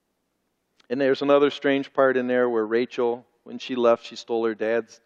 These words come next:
little gods, and he's looking for his gods, and he's blaming Jacob for stealing the gods. And Rachel's kind of a,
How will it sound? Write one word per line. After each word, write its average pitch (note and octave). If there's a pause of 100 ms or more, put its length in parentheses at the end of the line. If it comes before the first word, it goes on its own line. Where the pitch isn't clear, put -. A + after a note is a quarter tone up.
(120)
little B2
gods, A2+
and F#2 (420)
he's B2
looking B2+
for A#2+
his G#2+
gods, G#2+
and F#2+
he's G#2+
blaming B2
Jacob A#2
for -
stealing A#2
the A2
gods. G#2+
And A#2
Rachel's C#4+
kind G#3
of D#3
a, A#2